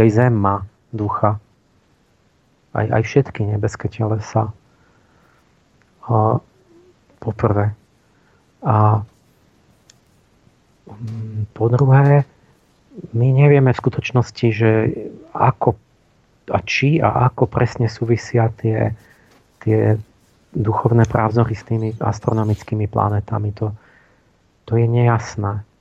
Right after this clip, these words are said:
Tam sú nejaké náznaky a astrológia je založená na tom, že, že to by nejako súviselo, ale ako presne to súvisí, to,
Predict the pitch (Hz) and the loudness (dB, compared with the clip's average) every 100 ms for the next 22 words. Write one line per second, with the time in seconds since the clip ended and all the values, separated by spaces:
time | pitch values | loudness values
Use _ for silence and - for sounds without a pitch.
0 | _ _ _ _ _ _ - 110 - 127 | _ _ _ _ _ _ -10 -8 -2 0
1 | 123 110 107 110 127 123 - 120 98 101 | 2 2 2 2 0 0 0 0 0 -2
2 | 113 135 117 110 110 110 104 107 113 107 | -2 0 2 0 0 0 0 0 0 -2
3 | 113 104 107 110 113 107 113 110 - - | -2 -2 -2 -2 -4 -2 -4 -6 -14 -20
4 | - _ _ - 104 107 - 107 104 104 | -20 _ _ -10 -6 -6 -4 -4 -4 -4
5 | 107 104 110 113 - - 104 117 - 117 | -4 -4 -4 -4 -8 -6 -4 -4 -2 0
6 | 131 135 107 110 110 107 _ _ _ - | 0 0 0 0 0 -4 _ _ _ -6
7 | 113 - - 120 - 120 117 113 - 107 | -2 -2 0 0 0 -2 -2 -4 -4 -2
8 | 113 - 117 113 113 110 | -4 0 -2 0 -2 -2